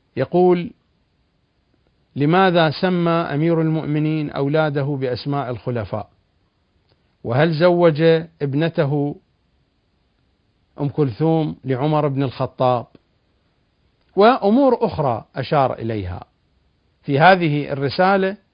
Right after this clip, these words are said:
أو في رسائل أخرى أيضا منه ومن أخوة آخرين. الأسئلة متكررة وكثيرة أيضا، لكنني سأجيب بقدر ما أتمكن.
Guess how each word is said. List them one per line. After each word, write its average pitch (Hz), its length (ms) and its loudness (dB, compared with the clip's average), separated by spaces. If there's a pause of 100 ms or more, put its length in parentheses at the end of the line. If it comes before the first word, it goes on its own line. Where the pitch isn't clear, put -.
(360)
أو 165 140 0
في 175 180 0
رسائل 180 760 0 (320)
أخرى 170 520 0 (1120)
أيضا 170 320 2
منه 233 640 0 (200)
ومن 151 300 -4
أخوة 135 420 -2
آخرين. 113 420 -6 (1600)
الأسئلة 233 480 0
متكررة 165 920 0
وكثيرة 175 600 0
أيضا، 101 320 -10 (680)
لكنني 208 540 0
سأجيب 156 540 -4
بقدر 160 440 -2
ما 135 220 -4
أتمكن. 110 500 -8